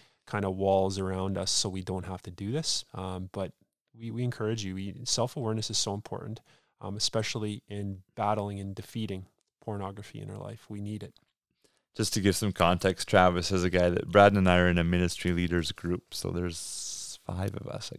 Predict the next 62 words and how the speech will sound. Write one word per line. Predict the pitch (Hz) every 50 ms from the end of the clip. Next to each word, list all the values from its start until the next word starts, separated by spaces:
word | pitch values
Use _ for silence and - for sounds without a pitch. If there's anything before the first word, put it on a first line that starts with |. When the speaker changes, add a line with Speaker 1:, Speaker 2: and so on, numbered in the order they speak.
| - -
Speaker 2:
guess. | 107 - -
Speaker 1:
Mm-hmm, | 117 110 95
mm-hmm. | 95 - - 104 98 98 98 92 - - _ _ _ _
Speaker 2:
And | - 87 85 82
we're | 85 85 87
always | 85 82 85 85 82 78
interacting | 90 87 87 82 90 95 92 - 92 87
with | 82 -
each | - 95 -
other | 95 92 98 107
and | 107 98
supporting | - 101 - - 101 - - 101
each | 92 98
other. | 92 90 90 92
And | 90 90 87 87 87 - -
I | - 92 98
encourage | 107 107 104 - 101 90 87 80 -
you, | 98 104 98
if | 85 -
you're | 101 101
a | 98
ministry | 92 87 90 95 98 - - - 92
leader, | 85 90 90 92 85 85 85 82 80 -
just | - 87 80 - -
to, | - 90 87 80 - - _ - - - - - - - - - _ _ _ -
to | -
do | 95 82 101 110 117
that. | 95 90 90 101 104 - - - - - -
And | 104 98 98 92 87 85
that, | 87 101 123 78 - -
I | 95 95 95 101 95
mean, | 85 87 101 98 92
I | 107 117
was | 120 117
gonna | - 139 139 127
say | - 120
this | 101 101 95 - -
is | 92 92 90 - -
an | - 98 90
aside, | 87 - - 92 85 87 101 127 147 135 95
but | 92 90 - -
this | - 107 101 -
actually | - 101 - 104 92
is | 85 80
relevant | 80 87 87 85 76 76 80 - -
to | - 95
Speaker 1:
Yeah. | 104
Speaker 2:
be, | 101 98
<laughs> |
to | 87 87 87 - - - -
be | 107 113 104
Speaker 1:
It's | 98 -
true. | 117
Speaker 2:
self-aware | 104 95 - - - 92 95 95
Speaker 1:
It's | 92 90
true. | 104 101 101 - - - - - _ _
Speaker 2:
and | 104 101 95
have | 95 98 95 90 90
other | 95 92 92 90
people | - - 90 - - 90 87 87
that | 87 85
are | 87 87 85